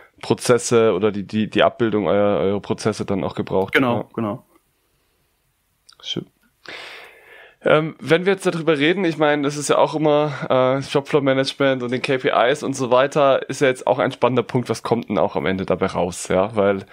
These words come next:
Speaker 1: du hast zum Start schon ein bisschen beschrieben, äh, es gab ja einen, einen Grund, warum ihr auch gemerkt habt, ihr müsst euch stärker damit beschäftigen. Und, und ein Thema war das Thema Qualität. Also habt ihr jetzt am Ende, oder was heißt am Ende, seid ihr sicherlich noch nicht, aber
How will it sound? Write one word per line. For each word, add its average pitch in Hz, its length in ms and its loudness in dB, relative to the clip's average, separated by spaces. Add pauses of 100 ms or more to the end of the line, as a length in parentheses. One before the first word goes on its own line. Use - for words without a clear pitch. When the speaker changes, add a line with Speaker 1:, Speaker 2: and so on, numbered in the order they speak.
(320)
Speaker 1:
du - 80 0
hast 123 140 0
zum - 120 -12
Start 123 300 2
schon 135 120 -2
ein - 20 -6
bisschen 120 180 -8
beschrieben, 147 680 0
äh, 117 360 2
es - 160 -8
gab 120 220 2
ja 131 60 2
einen, 113 180 -2
einen 107 180 -2
Grund, 143 380 0
warum 127 260 0
ihr 110 140 0
auch 117 120 2
gemerkt 117 360 -2
habt, 120 180 -2
ihr 104 80 -4
müsst 120 220 -4
euch 127 100 0
stärker 120 280 -2
damit 113 200 -4
beschäftigen. 113 640 -4 (580)
Und, 113 280 0
und - 200 0
ein 131 140 4
Thema 151 260 0
war 147 60 4
das 143 140 -2
Thema 143 200 0
Qualität. 135 680 0
Also 113 300 2 (120)
habt - 420 -2
ihr 165 60 6
jetzt - 240 -2
am 131 120 2
Ende, 147 440 2
oder 104 140 0
was 95 100 -6
heißt 101 140 -6
am 92 80 -2
Ende, 110 180 0
seid 104 220 2
ihr 107 80 -4
sicherlich 120 340 -4
noch 110 120 -2
nicht, - 200 0
aber 113 280 2